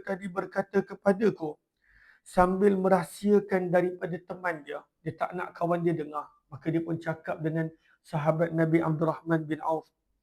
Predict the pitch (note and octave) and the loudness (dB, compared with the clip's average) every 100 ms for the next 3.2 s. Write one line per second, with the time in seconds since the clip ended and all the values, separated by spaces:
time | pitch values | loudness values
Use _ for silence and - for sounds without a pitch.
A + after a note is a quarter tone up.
0 | _ _ _ - - - D#3+ E3 G#3+ A3 | _ _ _ -20 -20 2 4 6 8 8
1 | G#3+ G#3+ - _ _ _ _ _ - D#3+ | 8 4 -8 _ _ _ _ _ 0 2
2 | G#3 F#3+ F3+ F3 A3 G#3+ - A#3+ A#3+ - | 4 4 4 2 4 2 0 -4 -4 -6
3 | A#3 - | -8 -8